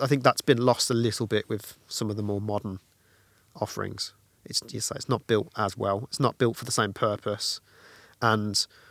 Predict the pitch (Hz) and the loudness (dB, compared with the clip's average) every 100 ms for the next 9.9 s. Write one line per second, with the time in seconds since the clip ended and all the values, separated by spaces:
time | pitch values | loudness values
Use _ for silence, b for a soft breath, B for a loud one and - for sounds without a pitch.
0 | b 127 117 117 117 110 107 120 - 113 | b 6 8 8 6 4 6 4 4 0
1 | 110 107 110 110 - 113 - - 113 104 | 2 2 2 0 0 0 0 0 -2 -2
2 | 110 101 110 - 107 110 104 - 110 104 | -6 -4 -6 -4 0 0 0 0 -2 -2
3 | - - 101 - - - _ _ - 113 | -4 -2 -2 -2 -8 -14 _ _ 2 4
4 | 104 101 104 104 104 107 104 104 101 104 | 4 0 -4 -4 0 0 0 -2 -2 -4
5 | 101 101 101 - B B B B B B | -4 -4 -6 -8 B B B B B B
6 | B B - 113 98 107 98 107 113 - | B B -8 -6 0 2 2 0 -2 -2
7 | 113 113 - 98 101 - 131 113 127 110 | -2 -2 -2 -6 -6 -6 -6 4 4 8
8 | 131 - 120 117 110 110 104 104 117 101 | 6 6 2 2 4 2 0 -2 -2 -4
9 | 98 - - _ 123 - 127 - | -6 -10 -20 _ -2 4 4 4